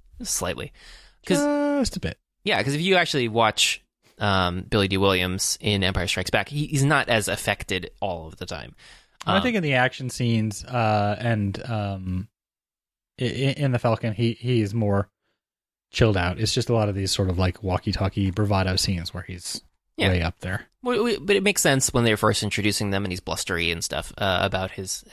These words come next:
Speaker 1: about how qualified hi-, his ship is for this thing. Um, and L three, you know, picks a fight, and we start to get a, a whole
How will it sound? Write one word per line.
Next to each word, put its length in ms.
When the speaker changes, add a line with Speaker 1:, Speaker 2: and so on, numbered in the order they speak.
Speaker 1:
about 220
how 140
qualified 600
hi-, 220
his 160
ship 240
is 220
for 240
this 180
thing. 280
Um, 340
and 140
L 140
three, 320
you 160
know, 180
picks 240
a 40
fight, 320
and 100
we 100
start 220
to 60
get 160
a, 140
a 80
whole 240